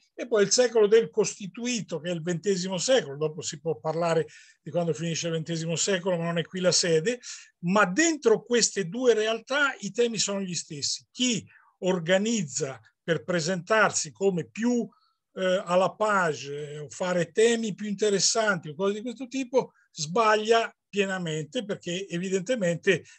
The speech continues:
non è possibile immaginare che ci sia qualcosa di antiquato e qualcosa invece di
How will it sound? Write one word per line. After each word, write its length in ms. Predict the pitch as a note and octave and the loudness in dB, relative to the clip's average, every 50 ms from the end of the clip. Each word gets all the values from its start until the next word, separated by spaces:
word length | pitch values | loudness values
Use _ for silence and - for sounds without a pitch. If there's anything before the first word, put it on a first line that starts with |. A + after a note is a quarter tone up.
| _ _ | _ _
non 300 | - F3 F3+ G#3 A3+ A3 | -4 0 2 2 4 4
è 160 | A3 G#3 G3+ G#3 | 4 2 2 4
possibile 920 | - G3+ - - - - F#3+ E3+ D#3 D3 F3 G3 A3 A#3+ A#3 A#3 _ _ _ | 2 2 4 4 2 2 0 -4 -6 -6 -6 -2 -2 -2 -2 -4 _ _ _
immaginare 840 | _ F#3 E3 F3+ F#3+ F#3+ F3+ D#3 - A#3 A#3 A3 G#3 G3+ G#3+ A#3 A3+ | _ -2 -2 0 2 2 2 2 0 -2 2 4 6 6 8 6 6
che 140 | A3+ G3+ D#3 | 4 2 -4
ci 140 | - - D#3+ | -4 -4 -2
sia 240 | - - G#3+ F#3 | 0 2 2 2
qualcosa 420 | - F#3+ E3+ - - G#3 G3 F#3 F3+ | 2 0 -4 -2 -2 -2 -2 -2 -4
di 180 | E3 F3+ F#3 | -4 -2 0
antiquato 1040 | F#3+ G3 G3+ G3 - A3 A3+ - _ B3+ A#3 A#3 B3+ B3+ G3+ - - C#4 C#4 - - _ _ _ _ _ | 0 0 0 -2 -6 -10 -14 -2 _ 4 4 4 4 2 -2 -2 -2 -2 -2 -2 -6 _ _ _ _ _
e 160 | _ G3+ F3 | _ -8 -6
qualcosa 760 | - G#3+ G#3 F#3 - - - G#3+ G#3 G#3 F#3 G3 G#3 F3+ D#3 - - _ _ _ _ | -2 -2 -2 -2 -2 0 2 4 4 4 6 4 4 2 2 -2 -12 _ _ _ _
invece 560 | E3+ E3+ F3 F3 G3+ G3 G3 - - F3+ D#3+ | -8 -6 2 4 4 4 4 0 -6 -6 -6
di 340 | D3+ F#3 F#3 F#3 F3 E3+ | -6 -6 -4 -6 -6 -6